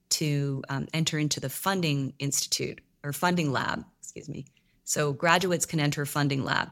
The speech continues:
automatically when they graduate. They can take a pause first, go work on their company, come back. They can go right into the next round of funding lab. And Funding Lab is another sixteen-week session. It's a little longer, it's sixteen weeks,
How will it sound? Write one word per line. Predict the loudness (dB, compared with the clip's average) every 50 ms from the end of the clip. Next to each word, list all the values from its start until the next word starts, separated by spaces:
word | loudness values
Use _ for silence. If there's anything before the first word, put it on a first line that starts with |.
| -8 _ -4
automatically | -2 0 0 0 0 0 -2 -2 -4 -6 -6 -4 -4
when | -4 -4
they | -4 -6
graduate. | -6 -4 -4 -4 -4 -4 -6 -6 -6 -6 -6
They | -8 -8
can | -6 -8
take | -8 -8 -10
a | -6
pause | 0 2 4 4 6 4 2
first, | 2 0 -2 0 0 0 -2 -4 -6 -6
go | -4 -2
work | -2 -2 -2 -4
on | -4
their | -4 -2
company, | -2 -2 -2 0 0 -2 -2 -2
come | -4 -4 0
back. | 2 2 2 2 -2 -8 -8
They | -6 -4
can | -4 -2
go | -2 0
right | 0 2 2 2
into | 2 2 0 0 0
the | 0
next | 0 0 0 -2 -2 -2
round | -2 -2 -2
of | -4 -4
funding | -6 -6 -6 -6 -6 -6
lab. | -8 -8 -8 -8 -10 _ _ _ _ _ _ _ _ _ _ _ -6
And | -4 0 2
Funding | 4 4 4 4 4
Lab | 4 4 4 4 4
is | 2 2 2 0 0 -2 -2
another | 0 2 4 4 4 2 0 -2 -6 _ -10
sixteen-week | -6 -6 -4 -2 -2 0 0 2 2 2 0 0 0
session. | 0 0 0 2 2 2 2 2 2 0 0
It's | -4 -6 -6 -4
a |
little | -2 0 0
longer, | 0 0 -2 -2 -4 -4
it's | -6 -6 -6
sixteen | -6 -6 -6 -4 -4 -4 -4
weeks, | -4 -6 -6 -8 -10